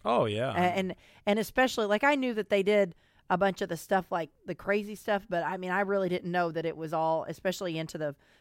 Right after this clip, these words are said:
Speaker 2: football. How many times is Brady's wife gonna be shown? How many times, you know, is, uh, I mean
Speaker 1: Number of times wardrobe malfunction will be listed or mentioned.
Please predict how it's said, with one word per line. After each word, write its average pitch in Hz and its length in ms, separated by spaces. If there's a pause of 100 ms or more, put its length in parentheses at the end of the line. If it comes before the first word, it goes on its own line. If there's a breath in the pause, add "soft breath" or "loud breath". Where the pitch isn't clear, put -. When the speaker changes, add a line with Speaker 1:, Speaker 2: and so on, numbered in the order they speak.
Speaker 2:
football. 180 280
How 190 120
many 202 160
times 180 400
is 160 100
Brady's 165 320
wife 175 300
gonna 156 180
be 151 120
shown? 143 380
How 175 120
many 180 200
times, 170 400
you 170 140
know, 160 180
is, 151 200 (480)
uh, 160 80 (100)
I 185 60
mean 175 320 (160)
Speaker 1:
Number 156 340
of 127 100
times 135 320
wardrobe 143 720
malfunction 135 800
will 147 140
be 143 140
listed 143 480
or 123 160
mentioned. 139 680